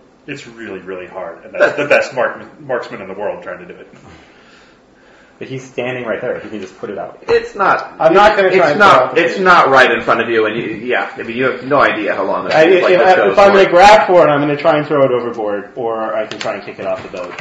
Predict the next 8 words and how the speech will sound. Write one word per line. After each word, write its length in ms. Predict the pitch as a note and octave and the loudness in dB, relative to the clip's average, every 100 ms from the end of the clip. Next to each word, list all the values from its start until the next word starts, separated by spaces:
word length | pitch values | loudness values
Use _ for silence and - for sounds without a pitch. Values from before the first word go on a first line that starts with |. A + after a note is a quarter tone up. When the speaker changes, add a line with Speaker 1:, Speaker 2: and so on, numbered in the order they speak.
| - | -4
Speaker 4:
Uh, 680 | B2 A#2 A#2 A2+ A2+ A2+ A#2 - - - - _ _ _ - - _ - - - _ _ _ _ _ - - - - _ _ _ _ _ _ _ _ _ _ _ _ _ - - _ _ | -4 -2 -2 -2 -2 -4 -10 -20 -20 -20 -20 _ _ _ -20 -20 _ -8 -8 -16 _ _ _ _ _ -8 -8 -14 -20 _ _ _ _ _ _ _ _ _ _ _ _ _ -20 -20 _ _
Speaker 3:
I 80 | - | -6
like 140 | F#2 - | -6 -8
the 80 | |
jumping 320 | - F2+ E2+ E2+ | -12 -12 -12 -16
on 160 | F2 | -18
it 140 | - - | -20 -20
idea. 260 | - - | -20 -20